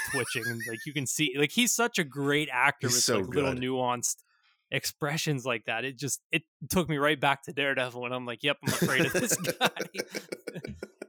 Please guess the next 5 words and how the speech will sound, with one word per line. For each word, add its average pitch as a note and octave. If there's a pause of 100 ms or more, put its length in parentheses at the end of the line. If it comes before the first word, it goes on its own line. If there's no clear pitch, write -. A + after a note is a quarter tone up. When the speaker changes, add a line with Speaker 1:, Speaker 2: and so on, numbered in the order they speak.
(920)
Speaker 2:
I, F3
I E3+
definitely F3 (1000)
think D3 (120)
that B2